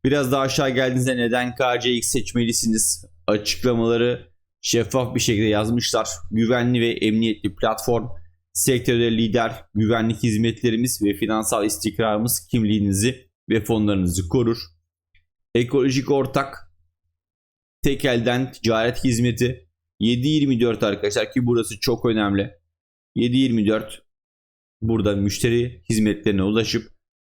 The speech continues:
aslında yaşamış olduğunuz herhangi bir sıkıntı ile ilgili veya sormak istediğiniz herhangi bir şeyle ilgili destek bulabiliyorsunuz. Dediğim gibi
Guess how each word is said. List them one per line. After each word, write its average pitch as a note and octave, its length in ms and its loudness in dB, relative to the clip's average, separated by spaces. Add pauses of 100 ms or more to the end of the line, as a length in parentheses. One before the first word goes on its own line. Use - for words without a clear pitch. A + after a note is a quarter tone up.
aslında G#2 460 0
yaşamış G2+ 500 0
olduğunuz F#2 260 0
herhangi G#2+ 380 0
bir F2+ 40 0
sıkıntı G#2 540 -2
ile A2+ 260 0
ilgili F2 480 0
veya F#2+ 240 0 (200)
sormak A#2+ 280 0
istediğiniz G2+ 240 0
herhangi A2 320 0
bir G#2 80 -4
şeyle - 280 0
ilgili F#2+ 520 -2 (800)
destek G#2 540 0
bulabiliyorsunuz. A#2 920 0 (1120)
Dediğim B2+ 340 2
gibi C3 380 -2